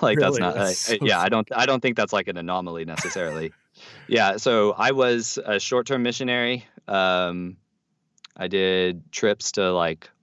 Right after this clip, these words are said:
Speaker 1: Poland, and then, you know, living in Southern California, of course, you're gonna cross the border and build a home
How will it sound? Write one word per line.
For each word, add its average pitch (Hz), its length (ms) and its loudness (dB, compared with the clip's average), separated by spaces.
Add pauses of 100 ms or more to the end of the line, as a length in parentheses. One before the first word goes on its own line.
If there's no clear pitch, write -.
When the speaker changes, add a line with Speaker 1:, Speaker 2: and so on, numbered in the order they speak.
(120)
Speaker 1:
Poland, 139 560 4
and 98 100 2
then, 95 380 0
you 104 140 -2
know, 90 100 0
living 98 220 0
in 95 80 -2
Southern 95 240 0
California, 95 440 0
of 90 60 -8
course, 95 200 0
you're 95 80 -2
gonna 87 140 -2
cross 90 260 -2
the 95 60 -2
border 87 240 2
and 87 120 0
build 90 140 2
a 90 40 0
home 90 420 -2